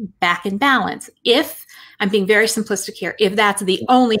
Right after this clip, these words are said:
thing that's out of balance, and usually it's way more than that, but that's just a simple example that you can think about, right? Now for a dog, they don't really sweat like we do. So instead they pant to bring their bodies back in balance with regard to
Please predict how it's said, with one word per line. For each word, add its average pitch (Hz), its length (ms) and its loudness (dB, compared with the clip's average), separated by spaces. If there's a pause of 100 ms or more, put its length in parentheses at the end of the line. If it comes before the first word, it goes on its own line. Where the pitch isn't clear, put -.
thing 202 140 -2
that's 185 180 -2
out 180 180 2
of 175 80 -4
balance, - 320 -8
and 190 160 -2
usually 180 360 -2
it's - 180 -8
way 180 160 -2
more 175 240 -2
than 175 140 -4
that, - 240 -4
but 185 100 -2
that's 190 220 2
just 185 180 2
a 202 60 -2
simple 208 340 0
example 196 440 0
that - 120 -8
you 180 100 -6
can 185 140 -6
think 180 240 -4
about, - 260 -6
right? 190 360 0 (520)
Now 214 120 2
for 214 160 2
a 196 120 0
dog, 254 520 2
they 214 100 2
don't 311 240 0
really 262 480 -2
sweat - 560 2
like 254 220 0
we 262 160 0
do. 285 400 0
So - 200 0
instead 285 380 0
they 208 140 0
pant - 500 -4 (300)
to - 100 -2
bring 208 280 2
their 196 120 2
bodies 185 400 0
back 180 300 0
in 185 80 -2
balance 170 720 -4 (220)
with 196 320 0
regard 196 340 2
to 180 380 0